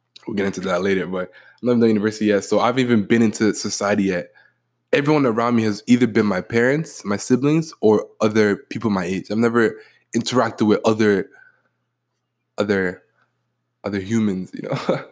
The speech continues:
<laughs> like, in the workforce, whatever they call it, like, in the real world. Like, I don't know anything about the real world. So with this, you ju-, you're just going to see my evolution from, from my sheltered world,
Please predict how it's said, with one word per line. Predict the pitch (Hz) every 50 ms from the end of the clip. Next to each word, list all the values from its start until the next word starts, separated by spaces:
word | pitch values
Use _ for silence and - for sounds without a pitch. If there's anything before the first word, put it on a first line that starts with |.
| - - - -
<laughs> | - - _ _ _
like, | - 95
in | 104 101 98
the | 92
workforce, | 95 98 110 107 - - - 101 95 92 -
whatever | 95 98 95 92
they | 90 92
call | 92 - 90 90
it, |
like, | 90 90
in | 92 95
the | 95 92
real | 92 98 104 101 98
world. | 92 92 90 90
Like, | 85 82 85 95
I | 107
don't | 113 101 90
know | 87
anything | 90 90 90 _ 85
about | 90 90 87
the | 87
real | 87 87 87
world. | 87 - - 95 - _ _ - _ - - - _ _ _ _ _ _ _
So | - - 139 131 127 - - - - _ - - - _ _ _ _ _ _ _ _ _ _ _ _ _ _ _ _ _ _ - _ _
with | 123 131 127
this, | 151 175 - - -
you | 123
ju-, | 117 113 127 127 -
you're | 135
just | 143 165 156
going | 160 147
to | 120 110
see | - - 127
my | 113 107 104
evolution | - 101 98 101 107 101 104 104 104 - - 104 104
from, | - - 98 95 92 92 92 - _ _ _ _ _ _ _ _ _ _ _ _ _ _ _ _ _ _ _ _ _ _ _ _ _
from | _ 101 95
my | 98 95 92 90
sheltered | - - - 107 107 107 - 107 98
world, | 90 90 92 92 98 104 104